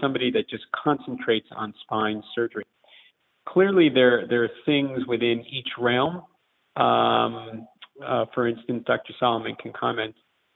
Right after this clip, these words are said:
on this further, but there are certain procedures that are inside the spinal cord, or what we call the dura, or the lining of the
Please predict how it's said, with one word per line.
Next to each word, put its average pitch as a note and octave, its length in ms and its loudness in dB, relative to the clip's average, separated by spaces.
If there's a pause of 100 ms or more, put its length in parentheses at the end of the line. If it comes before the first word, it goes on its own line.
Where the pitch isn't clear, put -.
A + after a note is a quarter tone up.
on A#2+ 200 -2
this A2+ 140 0 (120)
further, B2+ 540 4 (360)
but E3 160 4
there E3+ 120 6
are D#3 120 2
certain D#3+ 240 2
procedures C#3+ 800 2
that B2 200 4 (280)
are A#2 480 4
inside B2+ 840 0 (420)
the B2 160 -2
spinal A#2+ 300 2
cord, A#2+ 440 2
or G2+ 180 -6 (120)
what A2+ 120 -8
we A#2 100 -8
call A2+ 300 -4
the G#2 120 -10 (100)
dura, B2 320 4
or A2 100 2
the G#2+ 120 -10
lining A#2 420 -2
of A2+ 80 -4
the A2+ 60 -10